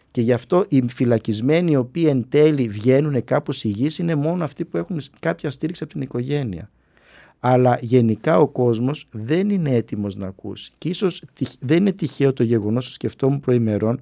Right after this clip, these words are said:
ότι στο Ευαγγέλιο της κρίσης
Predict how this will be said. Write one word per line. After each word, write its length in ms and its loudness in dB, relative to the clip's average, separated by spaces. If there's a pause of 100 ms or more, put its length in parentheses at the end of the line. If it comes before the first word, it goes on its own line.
(440)
ότι 220 0
στο 120 -4
Ευαγγέλιο 520 0
της 200 -14
κρίσης 640 -2